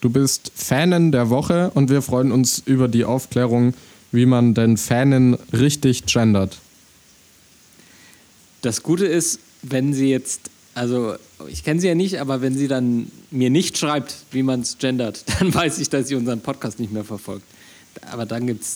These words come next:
Speaker 2: <laughs> dann gibt's aber einen richtigen Einlauf.
Speaker 1: Aaron, zwischen, ähm, wenn du dich entscheiden müsstest,
Speaker 2: Ach, was
Speaker 1: zwischen,
Speaker 2: fehlt?
Speaker 1: zwischen einem Eimer voller Regentropfen und einem Eimer, äh, voller Sonnencreme,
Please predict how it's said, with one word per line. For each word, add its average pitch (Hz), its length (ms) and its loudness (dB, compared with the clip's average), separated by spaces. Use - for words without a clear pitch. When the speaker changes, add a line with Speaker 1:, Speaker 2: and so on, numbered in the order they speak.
Speaker 2:
<laughs> - 60 -4
dann 143 260 0
gibt's 113 260 -4
aber 107 240 -10
einen 104 140 -8
richtigen 117 500 -6
Einlauf. 101 400 -12
Speaker 1:
Aaron, 110 520 0
zwischen, 165 720 2
ähm, 143 560 2
wenn 147 120 2
du 147 60 2
dich 147 220 0
entscheiden 156 420 2
müsstest, 160 500 0
Speaker 2:
Ach, 117 80 -6
was - 100 -8
Speaker 1:
zwischen, 143 340 0
Speaker 2:
fehlt? 135 240 -2
Speaker 1:
zwischen 143 480 0
einem 127 400 2
Eimer 147 640 2
voller 139 460 0
Regentropfen 139 880 2
und 135 300 0
einem 127 360 2
Eimer, 139 600 2
äh, 113 760 4
voller 131 340 0
Sonnencreme, 135 840 2